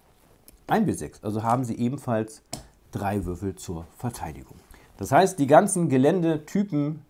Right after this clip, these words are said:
summieren sich auf. Wenn es jetzt zum Beispiel so eine Situation geben würde, nehmen wir mal an,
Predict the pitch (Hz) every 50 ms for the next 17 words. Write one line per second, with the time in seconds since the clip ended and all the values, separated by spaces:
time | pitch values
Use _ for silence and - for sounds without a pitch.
0 | _ _ - 101 117 143 147 151 151 156 160 160 151 156 156 - - 151 160 127
1 | - - - 90 87 101 135 160 170 156 151 156 147 147 - - 139 131 127 131
2 | 131 127 - - 131 131 127 - 104 110 185 226 196 160 143 135 123 - 123 107
3 | - 113 101 - - - 113 107 101 101 95 90 104 101 95 98 90 87 107 135
4 | 160 165 123 104 95 87 76 - - _ _ _ _ _ _ _ - - - 87
5 | 101 107 107 101 90 101 95 95 92 95 104 139 143 110